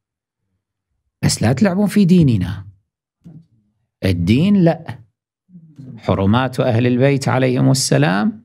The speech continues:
هذا شيء ممنوع. هذا استخفاف بحرمة أمير المؤمنين عليه الصلاة والسلام.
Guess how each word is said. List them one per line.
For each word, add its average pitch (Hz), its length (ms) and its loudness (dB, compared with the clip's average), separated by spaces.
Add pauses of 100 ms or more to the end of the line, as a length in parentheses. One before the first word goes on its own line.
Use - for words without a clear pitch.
هذا 95 180 -2
شيء 92 260 -4
ممنوع. 82 380 -4 (1200)
هذا 95 180 0
استخفاف - 1000 -4 (680)
بحرمة 135 540 0
أمير 151 220 4
المؤمنين 131 560 2
عليه 104 280 0
الصلاة 95 500 -2
والسلام. 104 500 -6